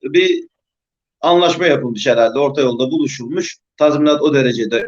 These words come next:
öden-, ödenecekmiş herhalde. Ve hocayla ilgili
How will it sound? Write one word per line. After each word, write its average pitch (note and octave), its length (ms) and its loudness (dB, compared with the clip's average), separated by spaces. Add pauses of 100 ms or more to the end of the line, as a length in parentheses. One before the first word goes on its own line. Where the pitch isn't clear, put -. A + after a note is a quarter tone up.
öden-, C3 280 -2
ödenecekmiş C3+ 680 -4
herhalde. G#2+ 480 0 (340)
Ve D#3+ 60 2
hocayla F#3 480 4
ilgili F#3+ 560 4